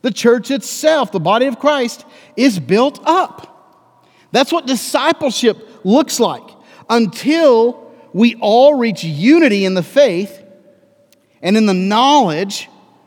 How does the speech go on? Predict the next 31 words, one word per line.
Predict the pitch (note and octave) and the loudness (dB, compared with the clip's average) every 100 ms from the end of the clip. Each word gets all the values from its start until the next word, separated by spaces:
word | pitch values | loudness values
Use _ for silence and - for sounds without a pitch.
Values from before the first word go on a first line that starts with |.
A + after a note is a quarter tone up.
| _ _ - | _ _ -6
of | F#3+ | -2
the | G3 | -2
Son | - G3+ C4 | -2 -4 -4
of | A3 | -2
God | D#3 E3 F#3+ F#3+ | 0 2 0 -2
and | G3 E3+ | -6 -4
become | F#3+ - - C#4 A#3+ F#3+ G3 - - | -6 -8 -6 -2 0 -2 -6 -10 -10
mature, | G3+ A3 - D4 D4+ G3 A2 - _ _ _ _ _ _ _ _ _ _ | -2 -2 -2 -2 0 0 -4 -14 _ _ _ _ _ _ _ _ _ _
attaining | E3 - A#3 C4 B3+ F#3+ | -6 -4 -2 0 0 -2
to | E3 E3+ | -4 -2
the | E3 | -2
whole | - A3+ A#3+ A#3+ A#3+ A#3 - - | 0 2 4 4 2 -2 -14 -8
measure | D#3 G3 A#3 A#3+ F#3+ E3 D3 E3 E3 _ _ _ _ _ _ _ _ _ - | -4 0 2 2 0 -2 -4 -6 -10 _ _ _ _ _ _ _ _ _ -6
of | E3+ | -2
the | F#3 | -2
fullness | - D4 C#4+ G#3 D3+ E3+ - - - _ _ _ _ _ | 0 2 4 2 -2 -8 -14 -18 -20 _ _ _ _ _
of | G#3 F#3+ | -6 -6
Christ. | A#3 B3 G3 B2+ - - _ | -4 -2 -2 -8 -16 -20 _
Man, | F3 A3+ E3+ - - | -4 -4 -4 -10 -8
Paul | A#3+ C#4+ E4+ | 0 4 4
could | D4 A3 | 2 -6
say | - C#4 A#3 | -2 0 2
a | G3 | 2
lot | F3+ B3 C4+ G#3+ F#3 | 4 4 2 -2 -2
in | F3+ | 0
a | |
little | F3+ A#3 A3+ | 2 2 2
bite | A3 G3 D3 | 0 -2 -4
sometimes, | - D#3+ D#3+ D3+ C#3 | -4 -2 -2 -4 -2
couldn't | F#3+ A#3 | -2 0
he? | D4 | -2